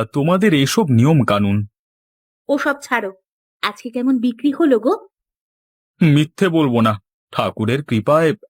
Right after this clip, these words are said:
Speaker 1: এখনো পর্যন্ত ভালোই বিক্রি হচ্ছে। এই ভারী বর্ষাতেও মানুষজন কেনাকাটা করতে আসছে।
Speaker 2: তা আসবে না কেন বলো তো? এই বর্ষায় গরম গরম মাংস আর সাদা চালের ভাত খেতে যে ভারী সুন্দর লাগে।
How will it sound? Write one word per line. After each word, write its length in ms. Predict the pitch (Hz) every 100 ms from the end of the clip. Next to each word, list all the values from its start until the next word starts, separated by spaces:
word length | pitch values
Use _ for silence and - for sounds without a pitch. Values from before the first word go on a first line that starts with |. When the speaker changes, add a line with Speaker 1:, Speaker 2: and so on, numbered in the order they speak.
| 113
Speaker 1:
এখনো 220 | 107 151 160 160
পর্যন্ত 400 | 156 160 165 170 131
ভালোই 360 | 98 113 156 156
বিক্রি 340 | 110 - 113
হচ্ছে। 360 | 110 110 - 120 - _ _ -
এই 100 | 135
ভারী 300 | 104 95 123
বর্ষাতেও 640 | 117 95 - 135 135 185 147 110 - 117
মানুষজন 520 | 98 113 135 - 165 147
কেনাকাটা 480 | 113 110 127 143 175
করতে 320 | 165 165 - 113 208
আসছে। 380 | - - - 92 104 _ _ _ _ _ _ _ _ _ _ -
Speaker 2:
তা 60 | 285 254
আসবে 300 | 330 392 440
না 100 | 440
কেন 200 | 440 440
বলো 200 | 427 415 440
তো? 80 | 523 - _ _ _ -
এই 160 | 202 208 180
বর্ষায় 460 | 175 - 370 415 - _ 233
গরম 340 | 220 208 202
গরম 260 | 208 202 208 202
মাংস 280 | 196 196 - 262 254 _ -
আর 120 | 220
সাদা 360 | - 220 202 196
চালের 320 | 214 214 208 202
ভাত 200 | 196 180 _
খেতে 240 | 226 254
যে 120 | 254 311 302 _ 247
ভারী 260 | 233 311
সুন্দর 420 | 330 285 370 427 311
লাগে। 340 | 226 190